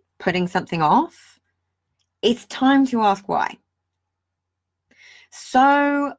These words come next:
much of what we procrastinate over, put off, and deprioritize is much deeper rooted than we think. Yes, there's the age-old, "I just don't wanna do it." <laughs>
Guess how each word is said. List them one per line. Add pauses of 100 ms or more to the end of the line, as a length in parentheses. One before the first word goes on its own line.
much
of
what
we
procrastinate
over, (100)
put
off,
and (100)
deprioritize
is
much
deeper
rooted
than
we
think. (640)
Yes,
there's
the
age-old, (100)
"I
just
don't
wanna
do
it." (840)
<laughs>